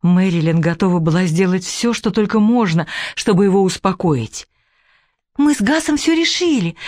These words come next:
у него есть знакомые, я все сделаю, никто ничего не узнает". Той ночью, между двумя и четырьмя часами, у отца Мэрилин случился обширный инфаркт.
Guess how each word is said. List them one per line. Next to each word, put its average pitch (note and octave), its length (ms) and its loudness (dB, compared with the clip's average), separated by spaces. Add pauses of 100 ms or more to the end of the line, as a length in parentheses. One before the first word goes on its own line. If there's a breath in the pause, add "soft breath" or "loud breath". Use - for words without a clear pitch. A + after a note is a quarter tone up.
(160 loud breath)
у A3 80 2
него C#4+ 240 4
есть C#4+ 240 0
знакомые, A3 720 0 (240 loud breath)
я C#4 140 -2
все F#4+ 200 -2
сделаю, D4 420 0
никто D#4+ 360 0
ничего D#4 340 0
не C#4 140 2
узнает". B3 600 -2 (1300)
Той D3 200 0
ночью, G3+ 500 0 (640)
между F#3+ 380 2
двумя E3+ 440 2
и G3+ 80 0
четырьмя E3+ 480 0
часами, D#3+ 680 -4 (540 soft breath)
у E3 100 0
отца F3+ 380 0
Мэрилин A3 520 2
случился A3+ 880 -4 (140)
обширный A3+ 800 -2
инфаркт. A#2+ 800 -8